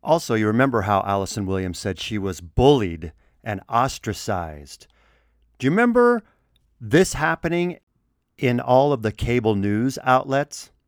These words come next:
This is kind of a montage of how seriously they all took this and how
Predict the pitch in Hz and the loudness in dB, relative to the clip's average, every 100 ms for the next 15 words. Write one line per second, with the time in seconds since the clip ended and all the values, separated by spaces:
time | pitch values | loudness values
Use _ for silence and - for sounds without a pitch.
0 | _ _ - 147 180 240 - 190 175 135 | _ _ -4 -4 -2 -6 -2 -2 0 0
1 | 113 117 120 127 - 90 85 78 82 85 | 0 2 2 0 -2 -4 -4 -4 -6 -8
2 | - _ _ _ _ 120 113 104 - 127 | -14 _ _ _ _ 2 2 0 -6 0
3 | 135 139 147 - - 151 160 151 120 - | 2 2 0 -6 -6 -2 0 2 2 0
4 | - 92 87 90 - _ _ _ _ 98 | -8 -8 -8 -10 -14 _ _ _ _ -2
5 | 120 139 139 131 - 160 - - 95 95 | 2 4 2 0 -6 -8 -8 -8 -8 -8
6 | - 110 104 117 123 127 131 | -10 -8 -6 0 2 2 0